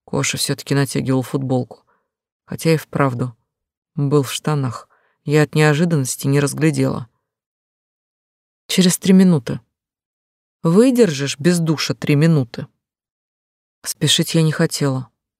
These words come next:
Наоборот, надо было как-то правильно начать, издалека. Потому осмотрела жилище. Интерьер обычно отчасти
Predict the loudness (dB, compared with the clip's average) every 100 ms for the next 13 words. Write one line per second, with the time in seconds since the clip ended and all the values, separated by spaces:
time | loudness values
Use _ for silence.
0 | _ _ -2 2 4 4 4 2 -4 _
1 | _ _ _ _ _ -4 0 0 0 0
2 | 0 -4 -8 -8 -2 0 2 2 0 0
3 | -4 -8 -14 -20 _ -4 0 2 0 -2
4 | -10 -12 _ _ _ _ _ _ _ _
5 | _ _ _ _ _ -8 0 4 4 2
6 | 2 0 2 2 2 0 0 0 -2 -6
7 | -10 -12 -16 _ _ _ _ _ _ _
8 | _ 0 2 4 4 4 4 2 0 -2
9 | 0 0 0 0 -2 -2 -6 -10